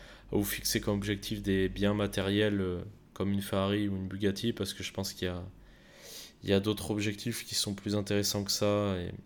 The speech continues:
et que le matériel n'est pas forcément, euh, quelque chose d'intéressant. Même si, euh, je pense que l'argent est important, je pense qu'une voiture, c'est pas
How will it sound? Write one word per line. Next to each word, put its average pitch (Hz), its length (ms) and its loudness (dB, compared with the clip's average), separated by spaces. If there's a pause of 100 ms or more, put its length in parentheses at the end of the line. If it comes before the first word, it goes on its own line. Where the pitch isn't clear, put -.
(680)
et 95 60 -8
que - 120 -2
le 98 60 2
matériel 98 460 2
n'est 95 80 2
pas 95 160 0
forcément, 95 640 -4
euh, 87 40 -6 (1000)
quelque - 200 -6
chose 98 180 -2
d'intéressant. 95 640 -2 (680)
Même 107 220 2
si, 107 720 2 (360)
euh, 95 260 0
je 92 120 -6
pense 101 260 -4
que - 100 -2
l'argent 95 440 0
est 95 60 2
important, 107 680 -2 (640)
je 98 120 -6
pense 107 220 0
qu'une 104 160 -2
voiture, 101 480 0
c'est - 280 -4
pas 98 640 4